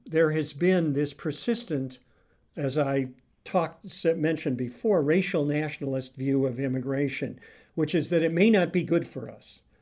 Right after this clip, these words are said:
and we may be receiving the wrong people. This has really never triumphed in American life,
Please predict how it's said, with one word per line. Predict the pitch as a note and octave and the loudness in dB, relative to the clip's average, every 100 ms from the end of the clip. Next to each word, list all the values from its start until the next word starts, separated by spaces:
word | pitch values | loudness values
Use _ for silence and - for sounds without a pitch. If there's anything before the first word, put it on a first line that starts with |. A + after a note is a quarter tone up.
| _ _ _ - | _ _ _ -2
and | D#3 D#3 | 2 4
we | E3 | 6
may | F3 | 6
be | F3+ F3+ | 6 4
receiving | D3+ D#3 - F#3 D#3 D3 | 2 -2 2 2 4 2
the | C#3+ | 2
wrong | C#3+ C#3 C#3 | 0 -2 -4
people. | - C#3+ C3 - _ _ _ _ _ _ _ - | -6 -8 -8 -18 _ _ _ _ _ _ _ -6
This | F#3 D4 D4+ | 2 2 4
has | D#4 - | -2 0
really | C4+ A#3+ | 2 2
never | G#3+ A#3+ | 2 0
triumphed | B3 - C4+ D#4 A#3+ - | -4 -2 -2 0 -2 -6
in | B2 | -10
American | B2+ B2+ A#2+ - C3 | -10 -10 -12 -14 -14
life, | A#2 A#2+ A2 | -14 -16 -18